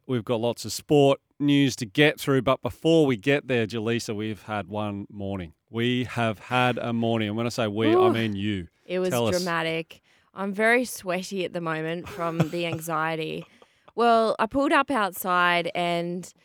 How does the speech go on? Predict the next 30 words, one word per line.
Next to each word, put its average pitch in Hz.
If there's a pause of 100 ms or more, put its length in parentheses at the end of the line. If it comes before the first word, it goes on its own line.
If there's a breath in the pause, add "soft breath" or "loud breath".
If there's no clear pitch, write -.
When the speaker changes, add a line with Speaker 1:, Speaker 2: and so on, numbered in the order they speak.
(180 soft breath)
Speaker 2:
I 185
went 196
to 185
send 170 (120)
a 175
message 175
in 165
the 156
WhatsApp 185
group 175
and 175
I 165
was 165
like, 175
"Hey 320
guys, 277
I'm 247
downstairs. 254
Let 208
me 240
into 247
the 262
parking 226
so 180
I 175
don't 208
get 220
another 220
parking 180
ticket." 202